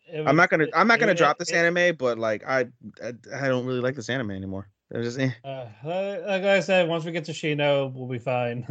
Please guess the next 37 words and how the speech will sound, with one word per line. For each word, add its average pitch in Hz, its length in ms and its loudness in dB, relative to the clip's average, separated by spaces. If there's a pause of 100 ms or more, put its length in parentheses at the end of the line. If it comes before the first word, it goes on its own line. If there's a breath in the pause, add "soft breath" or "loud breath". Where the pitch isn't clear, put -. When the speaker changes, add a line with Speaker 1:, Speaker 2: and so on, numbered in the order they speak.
Speaker 1:
<laughs> - 580 -10
Speaker 2:
I 165 100 -2
hope, 110 420 2
'cause 110 420 -8
I 143 100 4
was, 165 200 0
I 139 60 -4
had 175 140 4
high 143 240 2
expectations 117 600 -4
'cause 127 140 -6
the 135 60 -8
principle 196 380 0
of 131 100 6
it 131 80 -4
was 117 220 -6
h-, - 60 -10 (260)
hilarious. 113 680 2 (260 loud breath)
The 135 60 0
first 165 240 2
couple 135 280 2
episodes 123 420 2
were 107 120 -2
hilarious, 104 760 2 (380 loud breath)
um, 113 280 4
but 101 140 0
it's 120 180 -6
just 156 160 -10
been 131 140 -4
getting 120 260 0
more 107 220 -4
and 110 100 -4
more 107 200 -4
fucking - 360 -10
cringy, 101 460 -2
dude. 95 300 0
Like, 104 280 -4